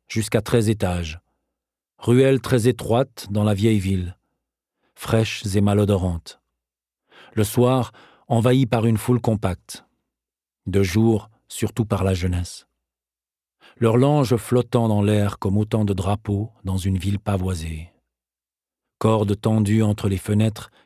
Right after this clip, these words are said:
qui se font face. De jour, soleil ardent sur les ruelles,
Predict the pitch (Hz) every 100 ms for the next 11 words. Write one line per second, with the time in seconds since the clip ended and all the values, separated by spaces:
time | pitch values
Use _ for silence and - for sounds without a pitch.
0 | - - 104 - 101 - 104 87 - -
1 | - _ _ _ _ _ - - - 120
2 | 113 117 143 143 - _ _ _ - 127
3 | 127 127 117 110 117 107 113 104 104 104
4 | 101 98 107